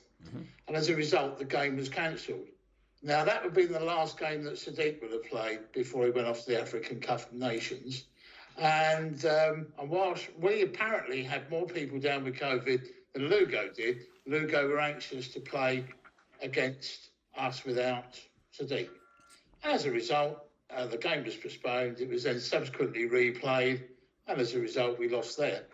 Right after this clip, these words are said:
Speaker 2: I think the biggest, for me, I, I mean, I, I, I look at stats.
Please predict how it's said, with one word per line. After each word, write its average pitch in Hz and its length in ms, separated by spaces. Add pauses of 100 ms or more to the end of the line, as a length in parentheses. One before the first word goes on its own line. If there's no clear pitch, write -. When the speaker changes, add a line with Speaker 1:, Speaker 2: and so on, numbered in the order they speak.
(580)
Speaker 2:
I 214 60
think 277 240
the 214 80
biggest, 233 540 (680)
for 202 100
me, 196 380
I, - 80 (100)
I 190 80
mean, 196 160
I, 185 100 (360)
I, 196 140 (100)
I 214 140
look 208 180
at 190 80
stats. - 520